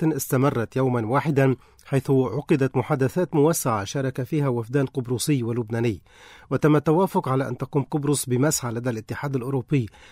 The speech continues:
لوضع إطار عملي مع لبنان على غرار ما حصل بين الاتحاد الأوروبي وكل من مصر وتونس، ومن شأن هذه الخطوة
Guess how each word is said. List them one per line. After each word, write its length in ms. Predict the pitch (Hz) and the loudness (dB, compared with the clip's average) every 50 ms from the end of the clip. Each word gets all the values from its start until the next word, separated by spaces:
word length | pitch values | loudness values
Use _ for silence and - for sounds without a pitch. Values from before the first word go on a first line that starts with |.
| - _ - | -14 _ -2
لوضع 420 | 123 127 123 135 151 135 131 113 147 | 0 2 4 4 4 4 2 2 2
إطار 580 | 170 170 - 156 135 - 151 147 143 131 110 | 2 2 0 0 0 2 4 4 4 4 2
عملي 440 | 104 104 120 123 117 139 143 123 127 | 0 -2 -4 -2 -2 -2 0 2 2
مع 200 | 113 110 117 113 | 2 2 0 -2
لبنان 480 | 123 123 110 92 104 131 143 151 147 139 - _ - _ _ _ - | -4 -6 -6 -2 2 4 4 4 4 2 -2 _ -20 _ _ _ -2
على 180 | 117 131 135 | 0 2 2
غرار 340 | 131 123 135 135 139 139 131 | 2 2 2 2 2 0 0
ما 100 | 127 123 | 0 -2
حصل 420 | - - 185 - - 170 160 156 | -2 -4 -4 -2 0 0 0 2
بين 200 | 139 127 123 127 | 2 2 2 2
الاتحاد 480 | 127 117 104 98 - 113 - 151 151 131 | 0 -2 -4 -6 -8 -8 -6 -4 -4 -4
الأوروبي 460 | 135 98 104 113 117 - - 160 143 | -4 -4 -6 -8 -6 -4 -2 0 0
وكل 380 | 135 127 113 - - 160 151 143 | 2 0 0 0 2 2 2 2
من 120 | 139 131 | 2 0
مصر 320 | 113 120 147 143 - 156 123 | 0 0 -2 0 0 0 0
وتونس، 580 | 117 117 - 165 160 147 143 147 139 - - - - - - - - - | -2 0 0 0 2 4 4 4 4 2 -2 -8 -14 -20 -20 -20 -10 -4
ومن 200 | - 127 123 127 | 0 2 2 2
شأن 320 | 120 - - - 139 151 139 | 2 2 -2 -2 -2 -2 0
هذه 300 | 120 139 151 156 160 156 | 0 0 0 2 2 2
الخطوة 500 | 147 - - 165 - 143 127 117 113 | 2 2 -2 -2 0 2 2 2 2